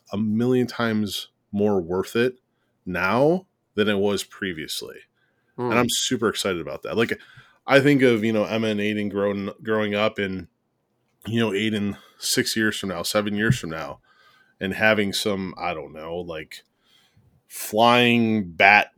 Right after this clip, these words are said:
Speaker 1: beast warband and going, "Hmm, I wonder how Tooth and Claw will play with this."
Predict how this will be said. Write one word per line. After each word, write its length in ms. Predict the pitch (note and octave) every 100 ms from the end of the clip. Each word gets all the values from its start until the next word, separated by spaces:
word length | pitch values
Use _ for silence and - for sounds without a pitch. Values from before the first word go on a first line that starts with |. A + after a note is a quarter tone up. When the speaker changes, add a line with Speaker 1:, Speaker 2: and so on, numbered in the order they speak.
| G2+
Speaker 1:
beast 600 | G#2+ G#2 - - - - _ _ _ _ _ _ _ -
warband 840 | G#2 A2+ A#2 G2+ F#2 E2+ E2 E2+ - _ _ _ _
and 460 | G2 G2 G2 F2+ F2+ - _ G#2
going, 320 | G2+ G2+ G2
"Hmm, 340 | - C4+ D3+
I 80 | A2+
wonder 260 | C3+ F#3 D3+
how 180 | D3 C3+
Tooth 300 | - D#3+ D3+
and 100 | A#2+
Claw 300 | - E3+ D3+
will 120 | G2+
play 200 | - G2+
with 160 | F#2+
this." 260 | F#2+ A2 -